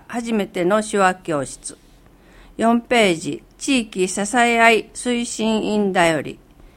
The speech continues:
五ページ、自宅でできるリハビリ。六ページ、デイサービスだより。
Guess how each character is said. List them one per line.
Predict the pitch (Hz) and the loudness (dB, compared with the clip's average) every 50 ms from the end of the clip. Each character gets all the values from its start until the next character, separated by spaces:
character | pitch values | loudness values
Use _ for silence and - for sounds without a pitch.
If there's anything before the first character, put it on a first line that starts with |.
| - - - - - - - | -20 -20 -20 -20 -20 -10 -6
五 | - 190 185 | -6 -4 -2
ペ | - 240 233 214 | 0 0 2 2
ー | 190 165 | 2 0
ジ、 | 165 147 - - - | -2 -6 -8 -10 -8
自 | 175 175 185 | -8 -8 -2
宅 | 180 220 226 233 - 254 240 | 0 0 0 0 0 -2 0
で | 247 233 226 | 2 2 2
で | 214 233 233 | 2 2 0
き | 233 - 185 | 0 0 -2
る | 165 160 147 | -2 0 -2
リ | 139 139 | -2 -4
ハ | 139 175 175 170 175 | -4 -2 -2 -2 0
ビ | 190 180 175 | 0 -2 -2
リ。 | 185 170 - - - _ _ _ _ - _ _ _ _ - | -2 -4 -6 -10 -18 _ _ _ _ -20 _ _ _ _ -6
六 | 180 180 180 - 226 220 | -6 -6 -6 -6 -10 -6
ペ | - 226 233 220 196 175 | 0 2 4 4 4 4
ー | |
ジ、 | 160 156 160 - - - | 2 -2 -4 -6 -6 0
デ | 190 254 262 247 | 2 4 4 4
イ | |
サ | 247 247 269 240 226 220 | 2 0 0 0 0 2
ー | |
ビ | 208 214 214 | 0 -2 -2
ス | 214 - 208 190 | -4 -6 -8 -4
だ | 196 190 170 | -2 0 0
よ | 165 147 151 | 0 -2 -4
り。 | - - | -8 -12